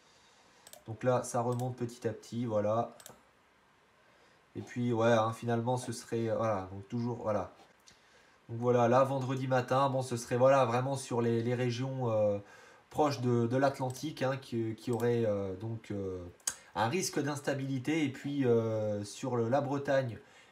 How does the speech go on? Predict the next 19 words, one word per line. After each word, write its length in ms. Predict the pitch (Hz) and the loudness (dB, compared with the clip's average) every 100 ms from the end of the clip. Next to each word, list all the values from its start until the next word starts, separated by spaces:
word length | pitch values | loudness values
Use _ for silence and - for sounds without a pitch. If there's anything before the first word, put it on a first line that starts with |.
| _ | _
et 100 | 165 | -2
les 140 | 165 151 | 0 0
côtes 220 | 165 139 | -2 0
de 80 | 135 | 4
la 160 | 131 | 6
Manche. 500 | 123 131 - - - 123 | 6 0 -2 -10 -14 -12
Donc, 260 | 117 117 127 | -8 -6 -4
euh, 60 | |
bon, 280 | 113 131 117 | -2 -2 -2
il 80 | 101 | -4
y 20 | |
aurait, 260 | 113 123 120 | -2 2 2
euh, 460 | 113 113 110 107 101 - - - - - - - 127 | 2 2 2 2 0 -6 -20 -20 -20 -20 -20 -12 -4
on 100 | 135 | 0
aurait 180 | 151 | 2
le 40 | 151 | 2
retour 320 | 156 170 160 | 0 -2 -2
des 80 | 156 | -4
précipitations. 920 | - 151 - - 147 139 151 156 | -6 -10 -10 -2 -2 0 -2 -4